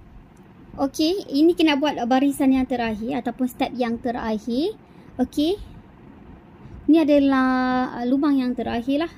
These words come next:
Kemudian kita akan slip stitch. Okey, di hujung sini, yang sini sekali. Ah, sorry, kita akan single crochet.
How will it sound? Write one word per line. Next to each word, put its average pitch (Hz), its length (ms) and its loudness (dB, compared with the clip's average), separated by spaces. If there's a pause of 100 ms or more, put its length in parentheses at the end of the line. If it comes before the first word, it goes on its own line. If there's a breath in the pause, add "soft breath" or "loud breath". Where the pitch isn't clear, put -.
(140)
Kemudian 269 400 0
kita 240 240 -6
akan 233 240 -4
slip 240 240 -8
stitch. 302 480 -4 (880)
Okey, 240 480 -6
di 226 180 -6
hujung 240 460 -2
sini, 240 420 -4
yang 226 240 -4
sini 220 320 -8
sekali. 247 560 -6 (1120 loud breath)
Ah, 233 80 -6
sorry, 240 240 -2
kita 240 240 -4
akan 240 220 -4
single 240 340 -2
crochet. - 560 -6